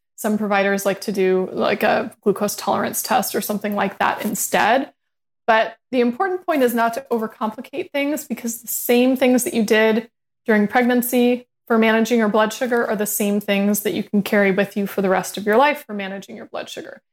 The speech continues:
It's not like, yeah, there's some specific considerations in pregnancy, but overall blood sugar management is really the same at any life stage. So the concept of what I call no naked carbs, not eating carbohydrates by themselves,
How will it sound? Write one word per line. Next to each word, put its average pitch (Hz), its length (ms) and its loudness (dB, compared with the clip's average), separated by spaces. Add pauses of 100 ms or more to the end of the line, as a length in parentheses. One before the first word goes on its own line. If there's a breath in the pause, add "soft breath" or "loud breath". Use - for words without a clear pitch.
(220)
It's - 200 -6
not 247 180 2
like, 269 320 0 (520)
yeah, 254 340 4
there's 247 220 -2
some 233 180 -6
specific 220 480 -10
considerations 214 640 -8
in 214 140 -8
pregnancy, 254 480 -2
but 214 200 -4
overall 277 360 4
blood 208 280 0
sugar 277 220 -8
management 285 600 -8
is 220 120 -4
really 302 240 0
the 226 100 2
same 220 680 -2 (340)
at 226 240 2
any 220 500 2 (140)
life 196 260 0
stage. - 640 -4 (300)
So 214 500 2
the 220 160 2
concept 233 720 0
of 202 380 0
what 226 80 -4
I 208 100 2
call 208 220 -2
no 214 220 0
naked 208 340 -2
carbs, 196 500 0
not 202 320 -2
eating 202 260 -4
carbohydrates 202 680 -2
by 196 200 0
themselves, 208 800 0